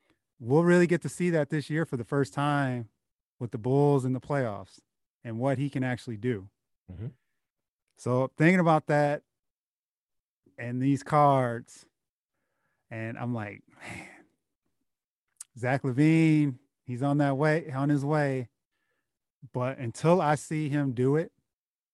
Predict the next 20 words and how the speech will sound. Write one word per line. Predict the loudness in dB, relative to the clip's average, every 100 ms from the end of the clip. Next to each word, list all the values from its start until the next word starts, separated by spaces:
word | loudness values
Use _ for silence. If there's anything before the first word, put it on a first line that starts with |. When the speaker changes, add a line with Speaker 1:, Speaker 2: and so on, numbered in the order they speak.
| _ _ _ -12
Speaker 1:
and | -12
prove | -4 -2 0
it | 0 -2 -6
over | -6 -4 -2 -2 -4
a |
consistent | -6 -10 -8 -6 -4
amount | -2 -2 -4
of | -8
time, | -6 -4 -6 -8 -12 _ _ _ _ _ -20 _ _ _ _ _ _
I'm | -6 -4
gonna | -2
take | -2 -4 -6 _ _ _ -10
Tracy | -4 -2 -2
McGrady's | -4 -2 -2 -4 -6 -8
card | -4 -4 -4 -8 -12 -20 _ -12
as | -10
well | -6 -6 -6
in | -8 -8
my | -10
portfolio. | -12 -16 -12 -8 -6 -4 -4 -6